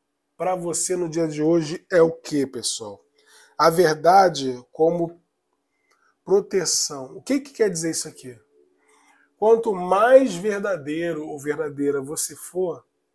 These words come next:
você vai estar sempre protegido ou protegida pela espiritualidade. Fale a verdade sempre, mesmo que machuca, mesmo que doa, tá?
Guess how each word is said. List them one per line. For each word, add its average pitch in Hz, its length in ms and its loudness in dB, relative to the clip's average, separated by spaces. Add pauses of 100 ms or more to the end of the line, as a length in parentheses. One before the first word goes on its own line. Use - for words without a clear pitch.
(380)
você 151 220 -6
vai 175 120 -6
estar 175 160 -8
sempre 202 340 -6
protegido 175 760 -8
ou 165 80 -8
protegida 165 500 -12
pela 170 160 -14
espiritualidade. 147 880 -14 (1120)
Fale 214 280 4
a 214 40 2
verdade 185 440 -2
sempre, 151 400 -2
mesmo 165 380 -2
que 170 120 -10
machuca, 180 600 -10
mesmo 156 380 -8
que 147 140 -18
doa, 170 560 -6
tá? 196 220 -10